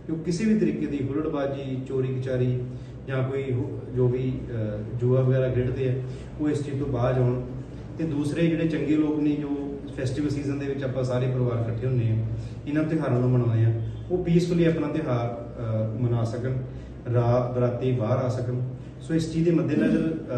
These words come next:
ਅ, ਮਾਨਯੋਗ ਐਸ ਐਸ ਪੀ ਸਾਹਿਬ ਜੀ ਦੇ ਹੁਕਮਾਂ ਦੇ, ਅ, ਅਲੱਗ-ਅਲੱਗ ਏਰੀਆ ਦੇ ਵਿੱਚ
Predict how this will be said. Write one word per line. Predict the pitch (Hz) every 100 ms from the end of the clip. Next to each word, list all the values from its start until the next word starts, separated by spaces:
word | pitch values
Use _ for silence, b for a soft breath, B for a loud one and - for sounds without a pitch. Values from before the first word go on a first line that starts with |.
| 120
ਅ, | 123 139 -
ਮਾਨਯੋਗ | 127 127 143 139
ਐਸ | -
ਐਸ | -
ਪੀ | -
ਸਾਹਿਬ | - 135 139
ਜੀ | 143
ਦੇ | 131
ਹੁਕਮਾਂ | 123 127 127
ਦੇ, | 127 127 127 127 - B B B - -
ਅ, | 131 123 123 -
ਅਲੱਗ-ਅਲੱਗ | 139 170 190 180 151
ਏਰੀਆ | 135 127 131
ਦੇ |
ਵਿੱਚ | 135 - 156